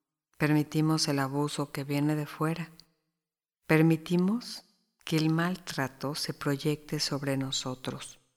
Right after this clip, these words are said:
La razón de esto, algunas veces, es porque nos sitúa en un lugar donde sentimos que expiamos alguna vieja culpa.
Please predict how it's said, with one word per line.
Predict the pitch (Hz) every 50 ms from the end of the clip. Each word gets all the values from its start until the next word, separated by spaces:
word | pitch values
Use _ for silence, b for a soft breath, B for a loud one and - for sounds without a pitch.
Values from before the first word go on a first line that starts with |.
| _ _ _ _ _ _ _ _ _ _ _ _ _ _ _ _ _ _ _ _ _
La | 147 147 151
razón | 156 151 151 - 180 175 185
de | 196 202 190
esto, | 175 160 - - - - 139 - - _ _ _ _ _ -
algunas | - 135 143 139 147 151 156 160 165 165 -
veces, | - 147 147 147 - - 135 - - - - _ _ _ _ _ _ _ _ _ _ _ _ _ _ _ _ _ _ _
es | - - -
porque | - 196 185 - - - 165
nos | 156 156 147 -
sitúa | - 147 135 - - - 170 160 160 165 160 160 156 - -
en | - 165 156 160
un | 170 175 175 170
lugar | 165 160 156 - 151 143 160 180 202 - - -
donde | - 160 151 143 147 143
sentimos | - - 143 135 139 - - 147 147 147 151 160 180 202 202 - 175
que | - - - 131
expiamos | 127 - - - - - - 139 135 131 131 135 147 170 185 185 - - - - - - -
alguna | - 151 143 135 131 135 151 170 180 170 156 143
vieja | 139 143 147 143 - - 139 131
culpa. | - - - 139 135 131 - - 135 -